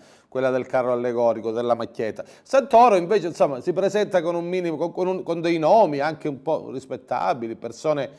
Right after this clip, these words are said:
che parlano italiano, cioè aprono la bocca, si capisce cosa dicono. Ecco, forse è un pochino più insidiosa l'operazione Santoro.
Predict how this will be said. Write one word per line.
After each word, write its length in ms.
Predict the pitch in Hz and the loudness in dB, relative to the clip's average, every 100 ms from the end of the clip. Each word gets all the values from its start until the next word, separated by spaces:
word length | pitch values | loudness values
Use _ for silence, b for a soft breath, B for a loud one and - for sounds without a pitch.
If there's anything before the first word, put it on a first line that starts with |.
| b | b
che 140 | - 147 | -6 -6
parlano 480 | - 160 151 147 | -2 0 2 0
italiano, 580 | 147 131 160 190 135 127 | 0 0 4 6 4 -2
cioè 180 | 123 127 | -6 -4
aprono 360 | 104 143 143 139 | -2 -2 0 0
la 120 | 131 | 2
bocca, 400 | 147 175 - 113 | 4 4 4 -6
si 160 | 131 117 | -10 -10
capisce 440 | 113 165 147 127 | -8 -8 -8 -8
cosa 220 | 113 123 | -10 -10
dicono. 480 | 139 208 151 120 110 b b b | -6 -4 -4 -4 -10 b b b
Ecco, 260 | 240 - | -2 0
forse 200 | 214 294 | 2 2
è 40 | 202 | 2
un 60 | |
pochino 280 | 185 202 190 | 0 0 0
più 120 | 202 | -2
insidiosa 600 | 202 202 190 196 143 127 | -8 -6 2 4 4 2
l'operazione 560 | 120 120 117 - 127 110 | -6 -6 -10 -10 -12 -10
Santoro. 500 | 110 101 101 - | -12 -14 -18 -18